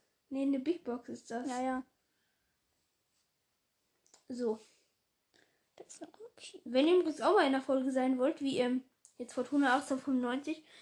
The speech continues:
Speaker 1: wobei, ähm, er sitzt in Real Life neben mir. Okay, ein Daryl kommt. Dann, ähm, schickt mir einfach eine Voice. Dann können wir zusammen aufnehmen. Okay, Daryl gekillt, vier Cubes.
Speaker 2: Vier Cubes.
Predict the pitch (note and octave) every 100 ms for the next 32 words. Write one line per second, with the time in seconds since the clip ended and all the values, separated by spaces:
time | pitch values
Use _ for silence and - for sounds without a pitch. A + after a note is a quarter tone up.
0 | - A#3 A#3+ B3 - C4 B3+ - C4+ C4
1 | B3+ - C4 B3+ C#4 D4 C4 A#3+ A#3+ D#4+
2 | - - B3 B3 B3 A#3 C4+ G4 - _
3 | _ _ _ _ _ _ - C4 C#4 C4
4 | A#3+ C4+ C#4 D#4 D#4 D#4 - _ _ _
5 | _ _ C4 C4+ B3+ C4+ C#4 D4+ D4+ C4
6 | C4 C4+ B3+ B3 B3+ C#4 - _ _ _
7 | _ _ _ _ C4 C4 C#4 C#4 C4+ C4
8 | C4 C4 B3 A3 A#3+ B3+ A3+ A#3 - B3+
9 | C4 B3+ D#4 E4 D4 C#4+ C#4+ C#4 C4+ C4+
10 | C#4 D4 D4+ D#4 - E4 F4 - D4+ D#4